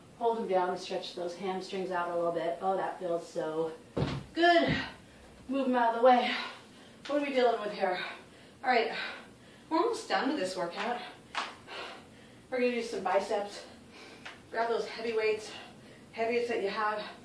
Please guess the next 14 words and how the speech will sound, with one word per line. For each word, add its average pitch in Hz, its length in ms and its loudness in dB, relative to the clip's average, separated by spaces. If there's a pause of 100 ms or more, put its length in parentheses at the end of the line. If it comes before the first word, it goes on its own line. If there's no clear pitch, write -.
(220)
It's - 120 -20
giving 247 220 -2
us 196 160 -2
a 175 40 -6
break. 208 460 2 (1200)
Ooh. 320 320 4 (1600)
And - 420 -12
we're 202 60 -10
just 190 180 -8
gonna 202 160 -4
do 190 180 -2
bicep 185 400 0 (220)
curls 196 380 -2 (800)
for 170 200 0